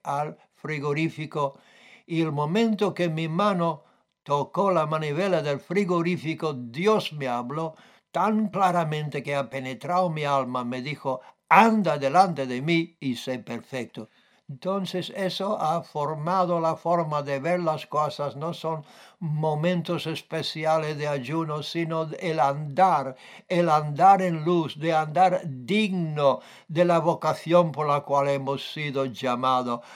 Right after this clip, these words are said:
Andar sabiendo que Dios es omnipresente y que Él escucha. No solamente cuando tú dices, "En el nombre de Jesucristo", sino Él escucha cada conversación y entiende cada pensamiento.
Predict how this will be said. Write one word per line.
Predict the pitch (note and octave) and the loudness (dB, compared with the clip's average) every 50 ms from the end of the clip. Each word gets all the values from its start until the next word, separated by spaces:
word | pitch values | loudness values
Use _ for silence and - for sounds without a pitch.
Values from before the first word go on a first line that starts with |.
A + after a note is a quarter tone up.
| - - _ | -20 -6 _
Andar | E3+ D#3+ D#3 D#3 D#3+ D#3 D#3 G#3+ A3+ A3 G#3+ G3 - | 2 4 4 4 2 0 2 4 4 4 4 2 0
sabiendo | - F3+ F3 - E3 F#3+ G3+ G3+ F#3+ F3+ F3+ E3+ | 2 4 4 4 4 4 2 2 4 2 2 2
que | - F3 E3 D3+ | 2 0 -2 -2
Dios | C#3 D#3+ F3+ F#3+ F#3+ F#3+ F3+ F3+ - - | -2 -2 0 2 2 2 0 0 -4 -4
es | G3 F#3 F3 F3 - - | -2 -2 -2 -2 -4 0
omnipresente | F#3+ F#3+ G3+ G3 F3+ F3 F3 F3+ F3+ E3+ D3+ - - D#3+ D#3+ D3+ - - F#3 G3+ G3 F#3+ F#3 F3+ E3 C#3+ - C3+ A#2 G#2+ - - - - - - - - | 2 2 2 2 0 -2 0 0 0 -2 -2 -4 -6 -6 -4 -4 -4 -4 -2 -2 0 0 -2 -4 -6 -6 -6 -6 -6 -6 -8 -12 -18 -20 -20 -20 -12 -6
y | G3 F3+ F3 | -4 -4 -4
que | - - E3+ E3 F3 E3 F#3 F#3+ | -2 0 0 0 0 0 0 0
Él | F#3 F#3+ | 0 0
escucha. | E3+ F3+ E3+ D3 C#3 - - E3+ F#3 G3 F#3+ - - E3+ D#3+ C#3 B2 A2+ - - - - - - - _ _ | 0 0 -2 -2 -2 -4 -2 0 0 0 0 -2 -2 -2 0 0 0 -2 -4 -10 -18 -20 -20 -20 -20 _ _
No | D#3+ D#3 F#3 F#3+ | -6 -2 -2 -2
solamente | F3 - G#3 G#3 G3 F#3+ F3+ F#3 F#3 F3+ D#3 F#3 F3+ - | -2 0 0 0 2 2 2 2 0 0 0 0 -2 0
cuando | - F3+ F3 E3 D#3+ F3 E3 | 2 2 2 2 2 0 0
tú | E3+ F3 E3+ | 0 0 0
dices, | E3 F#3 F3 D#3 - D#3+ F3 F3 | 2 0 0 0 0 0 0 0
"En | E3 E3+ | 0 0
el | E3 E3 D#3+ | -2 0 4
nombre | E3 F#3 F#3 F3+ E3+ E3 D3 | 6 6 6 6 4 0 0
de | D#3 D3+ | -2 -2
Jesucristo", | D3+ C#3+ A#2 D3+ D3 - E3+ F3+ F#3 E3+ E3+ - F#3+ E3+ | -2 -4 -4 -6 -6 -2 0 0 2 0 0 -2 -4 -6
sino | C#3+ - E3 D#3+ D3 D#3 E3 | -4 -4 -4 -2 -2 0 2
Él | F3+ F#3+ G3 F#3+ | 4 4 4 4
escucha | F#3 E3+ - - F#3+ F#3+ F#3+ F3+ - F#3 F3 F3 - | 2 2 2 0 0 0 0 2 2 0 0 0 2
cada | - F#3+ F#3+ F#3+ G3 F#3 F3 F3 - | 4 6 6 6 6 4 2 2 2
conversación | E3+ F3 E3 D#3+ D#3 D#3+ D#3 D#3 D3 - D#3 D3+ D3 D3 - F3+ F#3 F#3+ G3 F#3 F3+ E3+ E3+ | 2 2 2 2 2 0 0 0 -2 -4 -4 -4 -4 -6 -4 -2 -2 2 2 2 2 0 -2
y | E3+ E3 E3 D#3+ | -2 -2 -2 -2
entiende | D#3 D3+ D#3+ D#3+ D3+ - - F#3 F#3+ G3+ G3 F3+ E3+ D#3+ E3 D#3+ | -2 -4 -8 -10 -10 -10 -2 2 2 2 2 2 0 -2 -4 -2
cada | - D3+ C#3+ C#3+ D3 D3 - | -2 -2 -2 -2 -2 -6 -6
pensamiento. | - D3 D3 D3 C3 - - C#3 B2 B2 C#3 C#3+ D3 D3+ D#3 D3+ C3+ - B2 A#2 | -6 -8 -8 -8 -10 -8 -6 -6 -6 -4 -6 -6 -6 -6 -6 -8 -8 -8 -8 -8